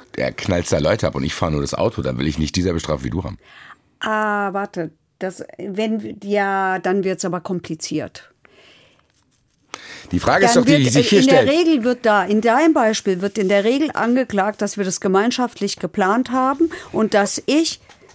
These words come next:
Speaker 2: die ich draußen warte, weiß, was du da drin machst und damit mit dran bin.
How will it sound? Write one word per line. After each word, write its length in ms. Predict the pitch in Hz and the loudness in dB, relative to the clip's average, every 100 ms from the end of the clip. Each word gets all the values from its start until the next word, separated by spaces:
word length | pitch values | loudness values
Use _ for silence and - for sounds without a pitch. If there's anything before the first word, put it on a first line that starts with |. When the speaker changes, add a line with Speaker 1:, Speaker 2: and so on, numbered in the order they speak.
| _ | _
Speaker 2:
die 160 | 226 - | -2 -2
ich 100 | - | -4
draußen 520 | - 208 277 254 220 | 0 2 2 0 2
warte, 500 | 190 233 240 208 175 | 2 0 0 -2 0
weiß, 360 | 202 247 302 208 | 2 2 0 -2
was 180 | 196 | -4
du 120 | - 196 | -4 -2
da 180 | 196 | 0
drin 400 | 185 190 180 180 175 | -2 -2 0 2 2
machst 320 | 202 - - | 0 -2 -4
und 240 | 202 190 | -2 0
damit 340 | 185 202 208 190 | 0 0 -2 0
mit 220 | 196 196 | -2 -2
dran 340 | - 180 180 170 | -6 -2 0 0
bin. 340 | 143 185 202 | -2 -4 -6